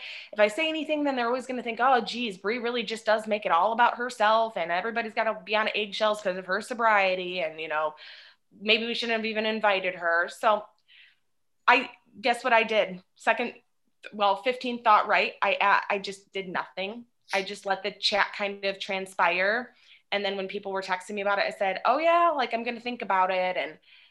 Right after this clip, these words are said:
I did get a little backlash of, "Hey, well, this is my birthday weekend. Like, if you don't wanna come, you, you know, for whatever reason, if you can't find the time." I mean, it turned into all of these things. And instead of freaking out, I literally just did nothing. And about a week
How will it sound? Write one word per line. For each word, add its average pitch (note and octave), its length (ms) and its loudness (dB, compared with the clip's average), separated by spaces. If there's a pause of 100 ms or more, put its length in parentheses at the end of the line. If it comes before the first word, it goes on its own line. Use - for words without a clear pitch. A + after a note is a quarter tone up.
(280)
I G3+ 100 4
did G#3+ 220 0
get A#3 100 -2
a G#3+ 100 4
little G#3 240 4
backlash F#3 560 2
of, F3+ 320 -4 (160)
"Hey, G3+ 360 -4
well, F3+ 120 -6
this F#3+ 220 -10
is F#3 80 -18
my E3 160 -4
birthday F3+ 400 -6
weekend. F3 560 -4
Like, D#3+ 320 -2
if D#3+ 160 -10
you G3 80 -4
don't F3+ 140 -2
wanna F3 180 -4 (120)
come, F3+ 420 -4
you, E3+ 200 -12
you F3+ 100 -10
know, D#3 420 -2 (180)
for A3 160 -2
whatever F3+ 340 0
reason, F3 560 -8
if E3+ 140 -14
you F#3+ 60 -12
can't - 260 -6
find F3+ 240 -2
the F3 60 -8
time." F3 520 -4
I F3+ 80 -2
mean, G3+ 140 -6
it F#3 140 -2
turned C4 220 -6
into A#3 200 -2
all F#3 220 0
of F#3 100 -12
these F3 240 -12
things. F#3 460 -8
And E3+ 140 -6 (460)
instead A3 300 0
of A3 80 -4
freaking G3+ 560 -6
out, E3+ 400 -2 (440)
I G3+ 100 0
literally B3+ 460 -4
just G#3 240 -10
did G3 140 -8
nothing. F3+ 380 -4
And G3 80 -6
about G3 220 0
a F#3 60 -2
week A3 380 -10